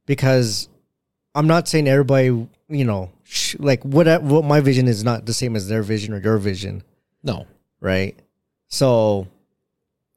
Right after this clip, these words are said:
Speaker 2: There's, I think there's levels to
Speaker 1: Yeah, okay. I, I'll take back what I, I'll, I'll, re-, I'll retract what I was saying. Like, yeah, because I was almost trying to imply the, to my parents' route, but in reality, it's just like, okay, that's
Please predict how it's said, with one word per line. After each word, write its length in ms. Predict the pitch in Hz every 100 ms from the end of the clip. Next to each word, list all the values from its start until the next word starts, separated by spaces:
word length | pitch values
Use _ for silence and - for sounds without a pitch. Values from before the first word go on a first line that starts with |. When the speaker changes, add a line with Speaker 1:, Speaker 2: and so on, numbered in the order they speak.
| _
Speaker 2:
There's, 220 | 131 120 -
I 80 | 117
think 160 | 147
there's 200 | 131 117
levels 600 | 120 120 104 92 - - 139 127
to 320 | 123 107 95 -
Speaker 1:
Yeah, 180 | 151 170
okay. 280 | 165 151 113
I, 160 | 107 156
I'll 100 | 170
take 220 | 208 185 180
back 220 | 143 131
what 100 | 135
I, 220 | 127 117 - - -
I'll, 140 | 139 160
I'll, 100 | 165
re-, 160 | 175
I'll 120 | 180 180
retract 340 | 170 160 139
what 100 | 147
I 40 | 131
was 160 | 127
saying. 240 | - 127 127
Like, 200 | 120 107
yeah, 300 | 143 139 131 - _ -
because 260 | 143 147
I 80 | 135
was 140 | 143 151
almost 300 | 165 151 -
trying 160 | 143
to 60 | 135
imply 420 | 123 - 127 120
the, 260 | 113 120 - _ _ _ _ _ -
to 240 | 151 139
my 260 | 123 127 139
parents' 360 | 127 131 117 98
route, 320 | 104 101 - _ _ _ _ _ _ _
but 160 | 131 127
in 40 |
reality, 500 | 135 135 135 131 117
it's 100 | 110
just 220 | 123 120 117
like, 160 | 107
okay, 300 | 107 113 101
that's 380 | 98 113 - -